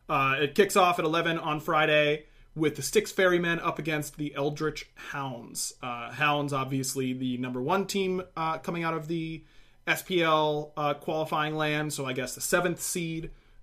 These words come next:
uh, so to speak. How do you think they, uh,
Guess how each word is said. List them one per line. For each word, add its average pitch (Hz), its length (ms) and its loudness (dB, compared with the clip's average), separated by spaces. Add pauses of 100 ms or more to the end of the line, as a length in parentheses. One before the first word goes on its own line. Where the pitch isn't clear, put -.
(100)
uh, 143 380 4
so 165 160 -2
to 151 40 0
speak. 151 440 -6 (460)
How 165 180 0
do 160 80 4
you 151 60 2
think 147 180 -2
they, 131 400 2
uh, 123 400 -4